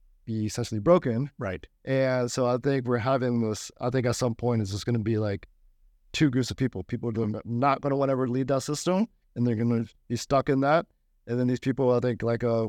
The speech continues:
Speaker 1: whatever you wanna call it, like a healthcare two point oh, and just doing things differently. And I think what I see is what you've done is creating so many entrepreneurs is that there are gonna be a lot more entrepreneurs from those businesses that you're helping create.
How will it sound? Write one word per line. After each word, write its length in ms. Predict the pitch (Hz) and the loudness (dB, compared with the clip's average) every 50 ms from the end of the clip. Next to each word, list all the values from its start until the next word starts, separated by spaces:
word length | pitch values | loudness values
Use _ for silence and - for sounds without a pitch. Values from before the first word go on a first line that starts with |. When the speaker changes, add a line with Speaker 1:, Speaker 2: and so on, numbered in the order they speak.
| - - | -2 -2
Speaker 1:
whatever 240 | 113 120 123 117 | 0 0 0 0
you 100 | 117 117 | 0 0
wanna 140 | 120 123 120 | 0 0 0
call 280 | - 131 127 123 123 123 | 0 0 2 2 2 2
it, 40 | 123 | 2
like 140 | 120 117 | 0 -2
a 60 | 123 110 | -4 -4
healthcare 520 | - - 147 139 - - - 135 127 127 | -2 0 -2 -2 -2 -2 -2 0 0 0
two 180 | - - 135 120 | 0 -2 -2 -2
point 300 | - - 123 120 120 120 | 0 0 0 0 2 2
oh, 360 | 123 123 127 127 127 131 127 | 2 2 2 2 2 2 2
and 240 | 123 120 113 110 113 | 2 2 0 0 -2
just 200 | 110 107 - - _ 113 | -4 -6 -8 -12 _ 0
doing 180 | 135 139 131 123 | 2 2 2 2
things 180 | 127 127 117 | 0 0 0
differently. 520 | - 127 123 - 143 139 139 151 170 165 - - _ _ _ _ _ _ | 0 -2 -4 -2 -2 0 2 2 2 0 -2 -6 _ _ _ _ _ _
And 100 | 120 127 | -4 0
I 120 | 135 131 127 120 - | 0 0 0 0 0
think 260 | 151 151 160 170 - | 2 2 2 0 0
what 260 | 123 120 131 127 - | -2 0 0 0 0
I 180 | - 123 131 143 | 0 0 0 0
see 600 | 143 - - 139 139 135 127 123 117 117 110 107 - _ _ _ _ _ _ _ _ _ _ _ _ _ _ | -2 -2 -2 -2 0 0 0 0 -2 -2 -4 -8 -12 _ _ _ _ _ _ _ _ _ _ _ _ _ _
is 600 | - 135 135 135 131 127 127 120 110 104 - - - _ _ _ _ _ _ _ _ - - _ _ | -4 -2 0 0 0 0 -2 -4 -6 -8 -12 -16 -20 _ _ _ _ _ _ _ _ -20 -20 _ _
what 200 | 113 135 151 143 | 2 2 4 4
you've 260 | 139 147 151 143 139 | 4 2 0 2 2
done 220 | 139 139 135 135 127 | 2 4 4 2 2
is 100 | 123 - | 0 -2
creating 200 | - 151 131 120 | -2 -2 -2 0
so 120 | - 135 | 0 0
many 120 | 135 131 120 | 0 2 0
entrepreneurs 880 | 120 120 - - - 120 117 120 127 127 123 113 107 104 101 101 - - _ _ _ _ _ _ - | 0 -2 -4 -4 -4 -2 0 0 2 2 2 2 2 -2 -4 -8 -10 -16 _ _ _ _ _ _ -4
is 600 | - 127 127 127 120 120 117 113 107 104 87 - _ _ _ _ _ - | 0 2 2 2 4 2 2 0 -2 -4 -8 -10 _ _ _ _ _ -4
that 140 | 117 113 - _ | -4 -4 -4 _
there 100 | - 131 | 0 2
are 40 | 131 | 4
gonna 120 | 135 135 127 | 4 4 4
be 60 | 127 | 4
a 60 | 127 | 4
lot 160 | 120 123 120 117 | 4 4 2 2
more 100 | 117 - - | 0 -2 0
entrepreneurs 840 | 123 131 123 - - - 131 117 117 117 113 113 110 110 107 107 - - _ _ _ _ _ _ _ _ | 0 0 0 0 0 0 2 2 2 0 0 -2 -2 -2 -4 -6 -8 -14 _ _ _ _ _ _ _ _
from 320 | - - 185 190 175 170 | 2 4 6 6 6 6
those 200 | 151 147 147 123 | 4 2 2 2
businesses 500 | - 147 156 139 131 - 139 127 123 110 | 2 2 0 0 0 -2 -2 -2 -2 0
that 120 | 120 120 117 | -2 -2 0
you're 120 | 120 120 | 0 0
helping 280 | 120 127 - 123 123 113 | 0 0 0 0 -2 -2
create. 460 | - - 120 117 120 123 127 117 - | -2 -2 0 2 2 4 2 2 -2